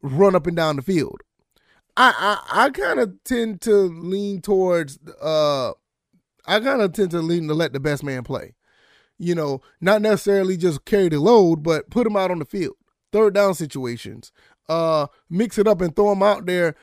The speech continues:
when the defense is expecting one thing. You know, uh, so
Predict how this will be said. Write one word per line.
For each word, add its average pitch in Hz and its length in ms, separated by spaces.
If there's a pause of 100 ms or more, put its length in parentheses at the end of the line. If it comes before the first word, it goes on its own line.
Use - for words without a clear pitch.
(100)
when 180 280
the 156 40
defense 180 460
is 156 160
expecting 151 560
one 147 160
thing. 135 260 (640)
You 175 180
know, 175 300 (260)
uh, 156 480
so 190 380